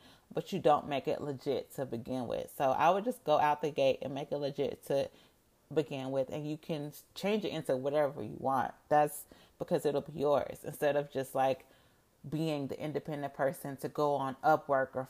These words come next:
Fiverr or things like that, 'cause you're kinda, like, putting your work into the, the hands of those websites, if that makes sense. So just be legit from the front. Make a landing page, make a website, and, um, go ahead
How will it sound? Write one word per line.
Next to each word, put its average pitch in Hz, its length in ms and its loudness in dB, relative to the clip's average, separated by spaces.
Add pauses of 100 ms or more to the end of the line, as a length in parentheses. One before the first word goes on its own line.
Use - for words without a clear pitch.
Fiverr 135 480 4
or 139 160 -2
things 135 260 -4
like 127 220 -2
that, 151 300 6
'cause 180 180 -2
you're 185 100 0
kinda, 202 320 0
like, 143 240 0
putting 151 340 0
your 135 180 0
work 127 400 0
into - 320 -8
the, 123 440 0 (340)
the 147 100 6
hands 151 340 -2
of 120 120 -6
those 131 200 2
websites, 120 500 -4 (100)
if 143 140 -2
that 120 160 0
makes - 200 -10
sense. - 300 -16 (360)
So 143 380 4 (540)
just 262 260 6
be 349 100 8
legit 175 540 6 (180)
from 160 180 -4
the 156 60 -4
front. 139 340 -4 (160)
Make 175 260 2
a 180 180 2 (100)
landing 160 360 0
page, 156 360 -2
make 151 180 -6
a 156 100 2
website, 131 560 2 (460)
and, 131 580 -2 (220)
um, 135 560 -4 (600)
go 156 180 8
ahead 135 480 4